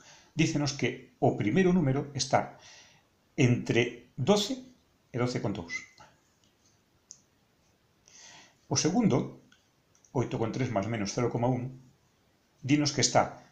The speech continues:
entre oito con dous e oito con catro. Se sumamos os dous menores, doce e oito con dous, danos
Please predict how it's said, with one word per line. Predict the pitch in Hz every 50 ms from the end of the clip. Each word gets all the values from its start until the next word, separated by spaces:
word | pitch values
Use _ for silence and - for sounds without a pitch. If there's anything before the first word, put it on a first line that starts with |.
| _ _ _
entre | - 127 107 - - - 107 104 - -
oito | 120 - - 147 151
con | 180
dous | 185 226 233 220 - - - _ - - - - - - - _ _ _ -
e | 131 123
oito | 147 170 165 - 127
con | - 98 85
catro. | - 92 85 - - - - _ _ _ _ _ _ _ _ _ _ _ _ _ _ _ _ _ _ _ _ _ _ _ _ _ _ _ _ _ _ - - - - - - - - -
Se | - - 143
sumamos | 135 147 180 208 214 214 220 196 202 - - -
os | 170 131 113 143
dous | 185 165 135
menores, | 131 147 175 131 98 87 - - - - -
doce | 120 117 135 123 - - - - _ _
e | - 113 95 95
oito | 98 - -
con | - 170 180
dous, | 190 202 202 202 - - - - - - - - _ _
danos | - 143 147 143 147 156 156 - -